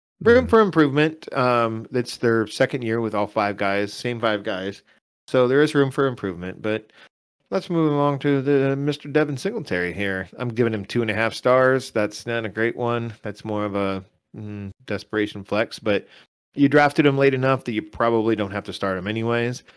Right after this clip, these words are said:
Speaker 2: Mm-hmm.
Speaker 1: Um, the Steelers gave up a hundred eleven point five rushing yards per game last season, which is good enough to be eleventh. That, so that's pretty solid, actually, to go along with, you know, their, what, third best, I said, um,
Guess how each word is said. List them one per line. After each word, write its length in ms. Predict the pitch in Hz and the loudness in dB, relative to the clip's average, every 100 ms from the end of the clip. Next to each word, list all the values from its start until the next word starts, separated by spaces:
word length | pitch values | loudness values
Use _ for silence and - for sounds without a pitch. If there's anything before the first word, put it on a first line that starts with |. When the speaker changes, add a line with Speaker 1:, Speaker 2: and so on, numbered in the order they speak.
| _ _ _ 107 | _ _ _ -8
Speaker 2:
Mm-hmm. 100 | 98 | -2
Speaker 1:
Um, 300 | 113 98 101 | 0 0 -4
the 40 | |
Steelers 380 | 98 151 156 143 | -2 4 4 4
gave 200 | 143 135 | 4 4
up 100 | 135 | 2
a 80 | - | -2
hundred 320 | - 139 135 | -2 0 0
eleven 380 | 120 120 117 110 | 0 -2 -2 -6
point 260 | - 110 104 | -6 -6 -2
five 240 | 110 104 | -2 0
rushing 320 | 104 98 110 | -2 -4 -6
yards 240 | 104 101 92 | -6 -6 -6
per 140 | 98 | -8
game 260 | 92 98 98 | -8 -8 -8
last 240 | 95 - | -8 -8
season, 320 | 104 101 104 | -6 -4 -6
which 160 | 104 - | -10 -12
is 80 | 101 | -2
good 160 | 143 | -2
enough 160 | 131 117 | 0 -4
to 60 | |
be 100 | 131 | -4
eleventh. 420 | 131 117 107 104 - _ _ _ | -2 0 -2 -4 -12 _ _ _
That, 200 | 107 107 | -4 -4
so 200 | - 107 | -4 -4
that's 260 | 110 - - _ _ - | -2 -6 -12 _ _ -8
pretty 180 | 175 180 | -6 -4
solid, 380 | - 208 123 | 0 2 2
actually, 420 | 107 107 - 123 123 | 2 0 -2 -4 -4
to 100 | 104 | -2
go 200 | 107 107 | 0 2
along 280 | 104 107 | 0 -2
with, 200 | 107 104 | -4 -8
you 100 | 104 | -6
know, 160 | 98 95 | -6 -4
their, 180 | 92 87 _ - | -6 -8 _ -12
what, 200 | 101 - | -10 -8
third 300 | - 101 98 | -6 -6 -4
best, 300 | 101 98 - | -4 -4 -10
I 100 | 104 | -14
said, 340 | 98 104 101 98 | -8 -6 -6 -6
um, 340 | 92 87 | -8 -8